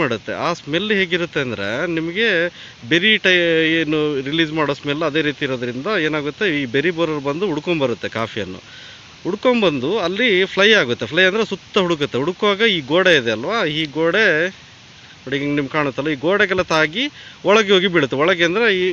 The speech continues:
ಸೀದಾ ಒಳಗೆ ಹೋಗಿ ನೋಡಿ, ಹೀಗೆ ಕೂರಿಸಿದಾಗ ಆ ನೀರು ಒಳಗೆ ಹೋಗಿ ಬೀಳುತ್ತೆ, ನೀರಲ್ಲಿ ಬಿದ್ದು ಸಾಯುತ್ತೆ. ಇದು ನಮ್ಮ ಸಿಂಪಲ್ ಮೆಥಡ್. ಮತ್ತು ಈ ಟ್ರ್ಯಾಪ್ಸನ್ನು ನೀಟಾಗಿ ಅಬ್ಸರ್ವ್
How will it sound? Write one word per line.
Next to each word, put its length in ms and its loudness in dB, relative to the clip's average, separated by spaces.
ಸೀದಾ 320 -2
ಒಳಗೆ 200 0
ಹೋಗಿ 220 -2
ನೋಡಿ, 180 0
ಹೀಗೆ 200 -8
ಕೂರಿಸಿದಾಗ 460 -4
ಆ 20 -2
ನೀರು 220 4
ಒಳಗೆ 180 2
ಹೋಗಿ 200 -2
ಬೀಳುತ್ತೆ, 300 -2
ನೀರಲ್ಲಿ 320 0
ಬಿದ್ದು 260 -4
ಸಾಯುತ್ತೆ. 420 0
ಇದು 100 -4
ನಮ್ಮ 160 -4
ಸಿಂಪಲ್ 360 -4
ಮೆಥಡ್. 240 -8
ಮತ್ತು 200 -2
ಈ 140 0
ಟ್ರ್ಯಾಪ್ಸನ್ನು 580 -2
ನೀಟಾಗಿ 380 0
ಅಬ್ಸರ್ವ್ 260 -4